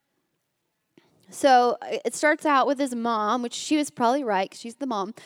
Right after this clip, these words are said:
But she's like, basically, she's like, "You need to make some wine, Jesus." And, and Mary had an opinion about when his ministry should start. And then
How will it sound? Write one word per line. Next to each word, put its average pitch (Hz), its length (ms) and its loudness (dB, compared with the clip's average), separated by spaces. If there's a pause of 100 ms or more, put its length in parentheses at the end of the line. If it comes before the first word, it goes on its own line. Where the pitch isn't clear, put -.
(240)
But 233 140 0
she's 269 320 -2
like, 220 320 2
basically, 240 840 0
she's 254 300 -4
like, 220 180 2
"You 220 120 -8
need 240 240 -4
to 254 80 -4
make 254 260 -4
some 214 220 -10
wine, 220 400 -2
Jesus." 185 760 -6 (720)
And, 220 340 -8
and 247 380 -2 (200)
Mary 269 380 2
had 247 180 0
an 233 120 -2
opinion 226 360 -4
about 208 240 2
when 214 120 -6
his 220 180 -8
ministry 247 360 -6
should 202 200 -14
start. 160 440 -8 (880)
And 254 180 0
then 240 340 -4